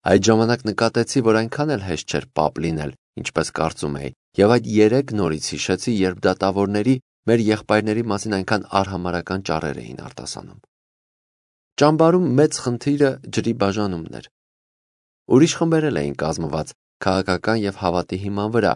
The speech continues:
և յուրաքանչյուրը իր ընկերներին էր առավելություն տալիս։ Հետևաբար, ես սկսեցի մերոնց առավելություն տալ, մի բան, որ արդեն մի փոքր զիջում էր։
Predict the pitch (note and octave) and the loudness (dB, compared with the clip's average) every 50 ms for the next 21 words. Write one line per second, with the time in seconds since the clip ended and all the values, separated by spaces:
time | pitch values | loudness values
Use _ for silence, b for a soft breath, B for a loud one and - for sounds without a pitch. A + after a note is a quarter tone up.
0 | - _ _ _ _ _ - A2 G#2+ G#2+ G#2+ A#2 A#2 A#2 A#2 A2+ - B2+ B2 B2 | -2 _ _ _ _ _ 0 0 2 2 2 2 4 4 2 0 0 -4 -4 -2
1 | B2+ - D#3+ D3+ C#3+ - - C3 B2+ B2+ - - A#2+ A2+ A2+ A2+ A2+ A2 A2 G#2 | 0 0 2 2 2 2 2 0 0 0 0 -4 -4 -2 0 0 -2 0 0 -2
2 | G2+ F#2+ F2 D#2+ D#2+ D#2 - - - E2 E2 E2 D#2+ D#2+ D2 D2 D2+ - - - | -2 -2 -4 -4 -6 -8 -10 -8 -8 -6 -6 -6 -8 -10 -10 -12 -12 -12 -12 -12
3 | - - - - D2+ C#2 - - - - - _ _ _ _ _ _ _ _ _ | -12 -12 -14 -16 -18 -18 -18 -18 -18 -18 -18 _ _ _ _ _ _ _ _ _
4 | _ _ _ _ _ _ _ _ _ _ _ _ - F#2 F#2+ - G2 E2+ F2 E2 | _ _ _ _ _ _ _ _ _ _ _ _ -2 -2 0 0 0 0 0 0
5 | - G2+ A2+ C3+ C#3 C3 - _ _ _ _ _ - F2+ F#2 - - - B2+ A#2 | 0 2 2 0 0 -2 -8 _ _ _ _ _ 4 4 4 4 4 -2 -4 0
6 | - A#2 G#2+ - C3+ B2 A2+ G#2 G2+ A2 A#2 G#2+ - - G#2+ G2+ F#2 F2+ F2+ F#2 | 0 0 0 0 0 0 2 2 2 2 0 -2 -4 -2 -2 -2 0 0 0 0
7 | F2 F2 - - - - F2 D#2+ - - C2 C2+ - _ _ _ _ _ - F#2+ | 0 -2 -2 -4 -6 -8 -8 -8 -8 -10 -14 -14 -14 _ _ _ _ _ -6 -2
8 | F#2+ F#2+ - - - A2 B2+ D3 C#3+ B2+ A#2 - - - F#2+ F2+ - - - G2+ | 0 0 0 2 4 4 4 4 4 2 0 -2 -2 -2 -4 -4 -4 -4 -6 -6
9 | G2 G2 F#2+ G#2 - - - D2+ C#2+ D2+ D#2+ C#2+ C#2+ - D#2+ D#2+ - - C2 A#1+ | -4 -2 -4 -4 -6 -4 -6 -4 -4 -4 -8 -8 -8 -8 -8 -8 -8 -8 -10 -10
10 | A1 - - - | -12 -16 -18 -20